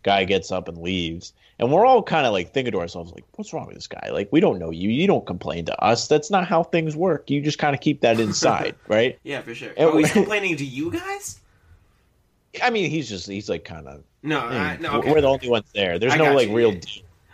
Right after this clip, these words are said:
Speaker 2: Oh,
Speaker 1: know, so he's
Speaker 2: true,
Speaker 1: like,
Speaker 2: true, true, true. I forgot you said
Speaker 1: we're just
Speaker 2: virtual.
Speaker 1: looking at the screen.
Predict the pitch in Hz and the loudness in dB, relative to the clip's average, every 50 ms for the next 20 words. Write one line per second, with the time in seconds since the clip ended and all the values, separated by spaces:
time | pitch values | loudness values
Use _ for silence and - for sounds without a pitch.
0 | - - - - - 196 196 196 196 190 175 160 101 - 165 156 151 143 147 147 | -18 -12 -8 -6 -2 0 2 4 4 4 4 4 4 4 4 4 4 4 2 0
1 | 143 135 135 131 127 117 110 - 110 104 - - - - 120 127 - 131 127 127 | 0 0 -2 -4 -6 -6 -6 -6 -4 -2 -2 0 0 0 0 -2 -4 -4 -4 -4
2 | 123 120 117 - 113 - 101 104 113 117 113 - 120 107 107 - - - - - | -4 -4 -6 -10 -12 -6 0 2 2 2 2 0 -6 -10 -12 -14 -16 -16 -16 -16
3 | - - - 87 85 | -16 -16 -14 -14 -14